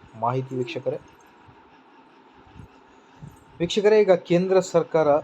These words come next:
ಜನವರಿ ಎರಡ್ ಸಾವಿರದ ಇಪ್ಪತ್ತೈದಕ್ಕೆ ಮೂರು ಪರ್ಸೆಂಟ್ ಡಿ ಎ ಮತ್ತೆ ಸರ್ ಹೆಚ್ಚಿಗೆ ಮಾಡಬಹುದು ಅನ್ನೋದು ಒಂದು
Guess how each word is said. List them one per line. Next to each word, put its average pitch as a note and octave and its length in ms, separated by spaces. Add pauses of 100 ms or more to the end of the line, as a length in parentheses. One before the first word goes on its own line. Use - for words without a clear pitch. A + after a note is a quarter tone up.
(380)
ಜನವರಿ D#3+ 400
ಎರಡ್ D#3 160
ಸಾವಿರದ D3+ 220
ಇಪ್ಪತ್ತೈದಕ್ಕೆ D3+ 760
ಮೂರು D3+ 320
ಪರ್ಸೆಂಟ್ D#3+ 480 (120)
ಡಿ C3 80
ಎ D3+ 140
ಮತ್ತೆ C#3 380
ಸರ್ B2+ 240 (1700)
ಹೆಚ್ಚಿಗೆ F3 360 (120)
ಮಾಡಬಹುದು D#3+ 640
ಅನ್ನೋದು E3 300
ಒಂದು D3 240